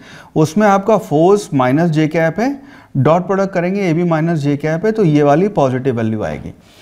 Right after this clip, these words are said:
अ, which means, और पॉजिटिव वैल्यू क्या होगी, जीएमएम by आर स्क्वायर, अ, divided by, अ, multiplied by आपका वी नॉट जिससे आपने फेंका है।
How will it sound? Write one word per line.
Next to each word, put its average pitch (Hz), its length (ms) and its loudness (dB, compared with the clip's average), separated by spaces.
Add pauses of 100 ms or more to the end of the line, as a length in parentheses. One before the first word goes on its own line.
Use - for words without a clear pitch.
(240)
अ, 127 220 2
which 147 280 -4
means, 226 220 -4
और 202 80 0
पॉजिटिव 156 340 0
वैल्यू 175 220 2
क्या 170 140 -2
होगी, 190 280 0
जीएमएम 151 480 2
by 139 100 2
आर 135 200 2
स्क्वायर, 190 500 -2
अ, 127 340 2
divided 123 480 0
by, 139 60 -4
अ, 139 260 0
multiplied 135 600 0
by 143 320 -2
आपका 151 340 -4
वी 135 180 0
नॉट 151 200 -2
जिससे 147 260 -2
आपने 143 220 -2
फेंका 104 300 -6
है। - 140 -12